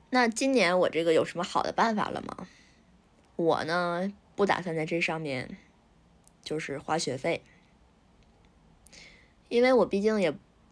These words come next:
不是打算出国嘛，我也不着急了。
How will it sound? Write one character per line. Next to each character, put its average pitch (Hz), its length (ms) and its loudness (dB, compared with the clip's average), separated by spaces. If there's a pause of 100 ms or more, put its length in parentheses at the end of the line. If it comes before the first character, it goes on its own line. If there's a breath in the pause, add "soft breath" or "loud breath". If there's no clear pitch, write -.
不 - 140 -6
是 180 240 -2
打 170 220 -2
算 160 360 -2
出 160 200 -6
国 143 240 -6
嘛， 131 220 -8 (1160 loud breath)
我 170 80 -2
也 160 80 2
不 - 100 0
着 156 160 4
急 135 300 -2
了。 156 220 -2